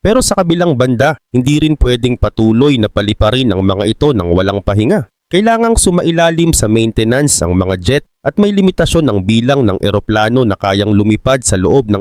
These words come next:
isang araw. Kung sakaling maglunsad ng malawakang opensiba ang Russia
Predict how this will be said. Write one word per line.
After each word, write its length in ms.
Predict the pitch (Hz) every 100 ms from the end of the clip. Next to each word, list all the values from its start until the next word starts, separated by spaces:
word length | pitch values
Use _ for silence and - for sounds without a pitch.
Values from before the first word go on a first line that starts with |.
| -
isang 240 | 95 101
araw. 400 | - 95 143 180 95 _ _
Kung 160 | - 202
sakaling 480 | 214 190 190 196 185
maglunsad 720 | 123 110 110 107 139 147 110
ng 80 | 95
malawakang 640 | 95 98 98 104 107 120
opensiba 800 | 101 107 113 113 - 113 110 143
ang 80 | 104
Russia 480 | 107 95 - 147